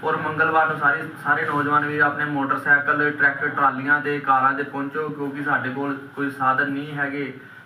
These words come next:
ਅਸੀਂ ਇਹ ਸਾਰੇ ਨੌਜਵਾਨ ਵੀਰ ਆਪਣੇ ਸਿਰ ਤੇ ਹੀ ਸਾਰਾ ਕੁਝ ਕਰ ਰਹੇ ਹਾਂ, ਕੋਈ ਕਿਸੇ ਵੱਲੋਂ ਸਾਨੂੰ ਕੋਈ ਸਪੋਰਟ ਨਹੀਂ ਹੈ, ਮਾਇਆ ਵਾਲੇ ਪੱਖ ਤੋਂ,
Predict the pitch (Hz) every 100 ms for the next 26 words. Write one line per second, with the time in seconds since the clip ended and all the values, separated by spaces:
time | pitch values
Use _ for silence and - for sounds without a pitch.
0 | - - 143 151 156 160 165 160 160 165
1 | 165 160 156 151 156 151 143 156 147 143
2 | 151 156 143 123 120 135 151 151 147 147
3 | 139 139 147 139 143 143 131 127 135 135
4 | - 127 123 123 139 156 156 143 135 131
5 | 135 135 127 - 135 135